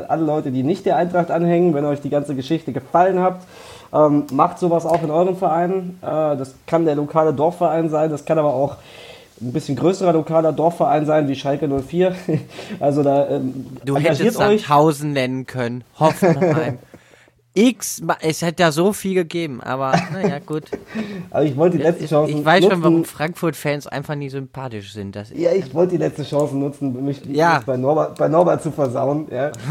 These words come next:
Speaker 2: <laughs>
Speaker 1: Ähm, also
Speaker 2: Geglückt.
Speaker 1: werdet aktiv, das ist meine eine Empfehlung. Äh, es ist super wichtig. Äh, die zweite Empfehlung ist, schaut euch mal bei YouTube, gibt's, ich glaube von der Sportschau ursprünglich aufgenommen, einen, äh, kleinen Beitrag über Dennis Eitekin, äh,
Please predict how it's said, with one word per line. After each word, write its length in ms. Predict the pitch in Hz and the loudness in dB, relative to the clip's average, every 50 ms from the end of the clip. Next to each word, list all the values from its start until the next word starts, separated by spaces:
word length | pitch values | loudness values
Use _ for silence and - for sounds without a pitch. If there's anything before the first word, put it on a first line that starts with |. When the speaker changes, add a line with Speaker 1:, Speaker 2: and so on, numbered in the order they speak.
| 160 151 | 0 0
Speaker 2:
<laughs> 260 | 170 175 170 151 123 | 2 2 2 0 2
Speaker 1:
Ähm, 380 | - 143 147 151 160 165 165 165 170 - | 2 2 2 2 2 2 0 0 -2 2
also 280 | - 160 151 175 175 170 | 2 4 6 6 6 4
Speaker 2:
Geglückt. 520 | 220 208 262 277 269 170 - - - - _ _ _ _ - - - - | 4 2 2 2 2 2 0 -2 -16 -20 _ _ _ _ -20 -20 -20 -16
Speaker 1:
werdet 540 | 135 143 139 131 135 156 175 202 220 214 - | -14 -10 -6 0 2 4 4 4 4 2 2
aktiv, 460 | - 170 175 - - 214 254 277 - | 0 -2 -2 -2 -2 0 0 0 0
das 140 | - 190 185 | 0 0 0
ist 120 | 190 180 175 | 0 -2 -2
meine 220 | 170 165 160 143 | -2 -2 0 0
eine 220 | 151 185 220 226 | 2 2 2 0
Empfehlung. 600 | 208 214 208 - 226 226 226 240 240 240 233 220 | -2 -4 -4 -4 -4 0 2 2 2 2 0 -2
Äh, 200 | - 151 175 175 | 0 2 2 2
es 100 | 175 170 | 2 0
ist 160 | 165 160 - - | -4 -8 -6 -4
super 320 | 220 240 - 240 208 175 | -2 0 2 2 2 2
wichtig. 480 | 196 214 202 - 240 254 254 - - - | 2 0 -2 -4 -6 -6 -6 -8 -8 -4
Äh, 280 | - 156 175 175 180 180 156 147 | -2 2 2 4 4 2 2 0
die 160 | 175 170 - | -4 -6 -6
zweite 360 | - - 170 190 226 220 202 | -4 -2 0 0 0 2 0
Empfehlung 400 | 196 190 190 208 202 190 196 190 | -2 0 0 0 0 2 2 2
ist, 160 | 190 202 - - | 2 0 0 2
schaut 200 | 170 190 - 196 | 2 2 2 2
euch 160 | 196 190 190 | -2 -4 -2
mal 220 | 185 185 190 185 185 - - - - - - | -2 -2 -2 -4 -6 -10 -18 -18 -18 -6 0
bei 120 | 147 147 | 2 4
YouTube, 560 | 156 143 151 208 233 226 - 226 226 226 - - | 4 4 2 0 0 0 -2 -2 -2 -2 0 2
gibt's, 300 | 190 202 - - - - | 0 0 0 -2 -10 -10
ich 160 | - - - | -10 -10 -6
glaube 260 | - 120 135 156 175 | -2 0 2 2 2
von 140 | 175 175 151 | 0 -2 -2
der 100 | 135 131 | -2 -2
Sportschau 600 | 120 - - - - 131 - - - - 120 113 113 | -2 -4 -10 -6 -4 -4 -4 -2 -4 -4 -4 -2 -2
ursprünglich 480 | 117 123 - - - 123 120 107 - | -2 -4 -6 -6 -6 -6 -6 -4 -2
aufgenommen, 600 | - 117 117 - 123 117 113 117 127 151 185 180 - - - - - - - - | -2 -2 -2 -2 -4 -4 -2 0 0 0 -2 -2 -6 -14 -18 -20 -20 -18 -8 -2
einen, 540 | 131 135 143 143 143 139 139 139 139 139 139 | 0 2 2 4 4 4 4 2 2 2 2
äh, 160 | 135 135 131 | 0 0 0
kleinen 320 | - 135 143 180 180 160 | 2 2 2 2 2 2
Beitrag 360 | 147 147 190 190 190 175 170 | 2 2 2 2 2 2 2
über 180 | 156 143 139 135 | 2 2 2 2
Dennis 280 | 117 147 196 202 180 - | 4 4 2 2 2 0
Eitekin, 580 | 123 175 202 - 185 180 - 113 110 107 98 98 | 0 0 0 -2 -4 -4 -2 -4 -4 -4 -4 -4
äh, 340 | 107 120 120 123 120 120 | -4 -2 -2 0 -2 -2